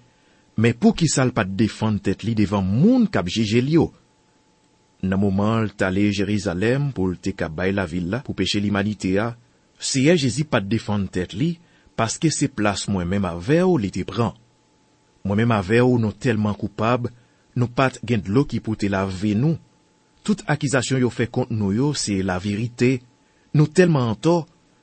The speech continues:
nou pa gen anyen nou te ka di pou defans nou. ki fè nan moman sa, Jezi ti mouton san defo a e san tach la, moun sa ki pa t janm fè okenn peche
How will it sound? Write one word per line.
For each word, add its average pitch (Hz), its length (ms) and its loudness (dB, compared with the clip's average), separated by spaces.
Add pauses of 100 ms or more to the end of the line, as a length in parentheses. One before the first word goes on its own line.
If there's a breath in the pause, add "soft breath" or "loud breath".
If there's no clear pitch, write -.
(140)
nou 117 80 2
pa 120 200 0
gen 131 280 -2
anyen 127 420 2
nou 123 140 0
te 107 160 -2
ka 95 160 0
di 80 180 -10
pou 101 140 -4
defans 92 480 -4
nou. 90 160 -4 (1400)
ki 107 80 -4
fè 113 320 -2
nan 101 160 2
moman 104 280 0
sa, 110 520 -2
Jezi 92 320 -6
ti 101 160 -8
mouton 110 320 -4
san 117 200 -4
defo 92 360 -4
a 104 80 -4 (160)
e 110 120 -4
san 107 180 -4
tach - 260 -8
la, 113 160 -2 (640 soft breath)
moun 151 240 6
sa 107 320 2
ki - 160 -10
pa 101 160 -2
t 85 140 -10
janm 117 160 0
fè - 260 -2
okenn 117 480 -2
peche 92 320 -2